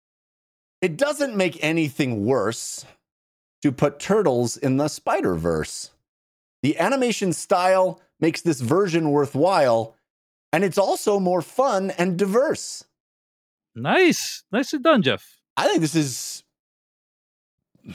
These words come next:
Speaker 1: I, I am, I might say the best version of the Te-,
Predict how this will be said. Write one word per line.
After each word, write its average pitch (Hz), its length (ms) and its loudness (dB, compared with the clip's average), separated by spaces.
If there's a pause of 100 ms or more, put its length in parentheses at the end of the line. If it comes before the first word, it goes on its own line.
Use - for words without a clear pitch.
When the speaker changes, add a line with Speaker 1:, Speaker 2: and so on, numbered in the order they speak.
(360)
Speaker 1:
I, 127 240 0 (220)
I 107 140 0
am, 80 380 -2 (260)
I 50 160 -12 (220)
might 87 200 -2
say 135 220 0
the 113 140 0
best 98 360 0
version 196 360 0
of 202 100 0
the 190 60 -2
Te-, 202 240 -2